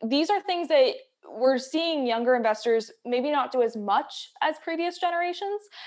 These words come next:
And I don't think that's necessarily a bad thing, but I do think that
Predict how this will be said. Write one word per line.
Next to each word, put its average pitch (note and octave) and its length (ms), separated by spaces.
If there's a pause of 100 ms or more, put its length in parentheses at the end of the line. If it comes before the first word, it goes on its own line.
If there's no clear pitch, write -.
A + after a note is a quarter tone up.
(100)
And D4 100
I D#4+ 60
don't A#4+ 260
think G#4+ 140
that's F4 180
necessarily C#4 600
a F#3+ 200
bad A3+ 420
thing, D#4 280 (420)
but C4+ 140
I C#4 120
do D4+ 300
think D#4 360
that A#3+ 380